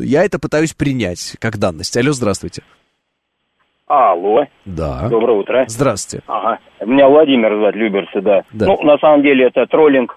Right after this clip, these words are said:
Speaker 2: может быть, даже не десятого, а двадцать пятого уровня,
Speaker 1: Да
Speaker 2: да?
Speaker 1: разорвал
Speaker 2: Конечно,
Speaker 1: меня,
Speaker 2: да.
Speaker 1: затроллил. Чё ж уж говорить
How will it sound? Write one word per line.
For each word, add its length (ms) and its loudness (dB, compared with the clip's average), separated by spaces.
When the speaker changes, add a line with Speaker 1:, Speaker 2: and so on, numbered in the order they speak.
Speaker 2:
может 240 2
быть, 100 0
даже 200 2
не 120 0
десятого, 680 0
а 40 -2
двадцать 320 -4
пятого 280 0
уровня, 380 -6
Speaker 1:
Да 180 0
Speaker 2:
да? 20 -2
Speaker 1:
разорвал 680 0
Speaker 2:
Конечно, 140 -4
Speaker 1:
меня, 120 -2
Speaker 2:
да. 60 -2
Speaker 1:
затроллил. 600 -2
Чё 240 -2
ж 100 -12
уж 80 -10
говорить 440 0